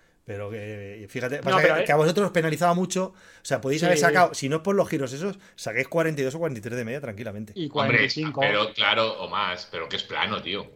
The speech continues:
Speaker 3: Claro.
Speaker 1: Claro, claro.
Speaker 2: No era plano, era plano, era plano. Era para gente culo gordo, sí,
Speaker 1: Pues,
Speaker 2: sí.
Speaker 1: tío, yo tengo que confesar que me has dado mucha envidia.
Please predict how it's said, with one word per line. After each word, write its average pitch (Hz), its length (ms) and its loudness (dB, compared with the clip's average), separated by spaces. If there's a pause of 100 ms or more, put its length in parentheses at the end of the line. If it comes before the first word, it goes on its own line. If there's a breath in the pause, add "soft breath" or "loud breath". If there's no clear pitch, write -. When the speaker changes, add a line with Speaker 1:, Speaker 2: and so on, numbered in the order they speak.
(260 soft breath)
Speaker 3:
Claro. 80 160 -12
Speaker 1:
Claro, 107 200 -6
claro. 104 240 -8
Speaker 2:
No 127 160 -8
era 160 120 4
plano, 143 260 0
era 139 120 2
plano, 127 240 -2
era 120 140 -4
plano. 120 220 -2
Era 143 140 4
para 156 180 6
gente 160 520 4
culo 165 200 2
gordo, 123 380 0
sí, 127 140 -6
Speaker 1:
Pues, 131 140 -2
Speaker 2:
sí. 123 80 -2
Speaker 1:
tío, 139 240 0 (160)
yo 175 180 -4
tengo 190 160 2
que 170 60 2
confesar 170 520 2 (240)
que 131 120 -2
me 139 80 0
has 127 80 0
dado 113 80 -4
mucha 104 240 -10
envidia. 98 320 -8